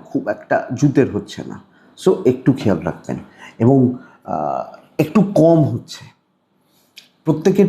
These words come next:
পুজোর মাসে কিছু এক্সপেকটেশন থাকে, প্রত্যাশা থাকে, ওই প্রত্যাশা পূরণটা অসুবিধা হতে পারে, বা ভালো কোয়ালিটির মালটা বিক্রি করতে সমস্যা হতে পারে, <clears throat> কাস্টমার কিছু ক্ষেত্রে কাটতে পারে।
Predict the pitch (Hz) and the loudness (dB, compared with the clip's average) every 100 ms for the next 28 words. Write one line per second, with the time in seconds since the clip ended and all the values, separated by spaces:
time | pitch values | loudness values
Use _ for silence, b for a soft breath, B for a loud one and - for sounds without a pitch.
0 | - 151 175 170 165 170 160 165 151 - | 4 4 6 4 2 -2 -4 0 0 -2
1 | - 156 - 156 156 135 131 - 107 - | -12 -12 -8 -6 -4 -4 -6 -10 -12 -8
2 | 156 156 - - 120 - 95 139 - _ | -8 -8 -6 -2 -2 -4 -10 -12 -18 _
3 | _ _ b b b 190 185 190 196 202 | _ _ b b b 4 4 4 2 0
4 | - 226 202 208 202 180 165 131 107 98 | 0 0 0 -4 2 2 2 0 -2 -6
5 | _ _ _ _ _ _ _ _ _ - | _ _ _ _ _ _ _ _ _ -2
6 | 135 127 123 113 101 95 90 - - b | 0 4 4 4 0 -2 -2 -6 -10 b
7 | b b b 127 143 135 - - _ _ | b b b 2 4 2 0 -10 _ _
8 | _ _ _ _ - 139 - _ _ _ | _ _ _ _ -20 -20 -20 _ _ _
9 | _ _ _ _ _ _ _ _ _ _ | _ _ _ _ _ _ _ _ _ _
10 | - 139 110 - 135 175 196 - 175 175 | -12 -10 -6 -2 2 4 4 4 2 2
11 | 175 160 151 135 127 117 117 - 123 120 | -2 -2 -2 -4 -4 -6 -6 -10 -12 -12
12 | 98 104 104 95 90 95 87 - - - | -14 -16 -12 -12 -12 -14 -14 -14 -16 -16
13 | - 196 208 - - - _ - 131 - | -2 2 2 0 -6 -18 _ -6 -6 -4
14 | 160 156 156 135 131 127 127 123 - - | -4 -4 -4 -6 -6 -8 -2 -2 -4 -16
15 | 98 | -18